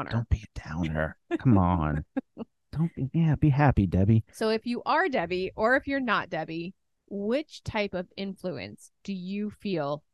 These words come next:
Speaker 1: you most exhibit?
Speaker 2: Yeah.
Speaker 1: And how?
Speaker 2: Exactly. So as you think about unintentional influence, you think about positive intentional influence, and you think about negative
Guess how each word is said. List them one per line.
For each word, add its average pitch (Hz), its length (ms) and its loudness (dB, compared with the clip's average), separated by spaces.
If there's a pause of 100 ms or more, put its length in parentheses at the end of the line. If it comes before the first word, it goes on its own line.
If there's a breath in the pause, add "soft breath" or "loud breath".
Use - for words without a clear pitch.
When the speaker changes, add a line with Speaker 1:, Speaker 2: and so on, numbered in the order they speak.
(160)
Speaker 1:
you 185 120 -6
most 175 520 -8
exhibit? 160 460 -12 (240)
Speaker 2:
Yeah. 92 360 6 (400)
Speaker 1:
And 160 120 -12
how? 82 360 -8 (420)
Speaker 2:
Exactly. 98 640 2
So 101 140 0
as 90 120 2
you 92 80 4
think 113 200 4
about 95 320 8 (340)
unintentional 139 760 8
influence, 147 840 2 (100)
you 104 120 0
think 110 240 2
about 95 380 4 (540)
positive 117 760 10
intentional 95 680 2
influence, 90 840 2 (280)
and 98 280 8
you 95 80 8
think 95 240 -2
about 87 380 -4 (300)
negative 80 680 0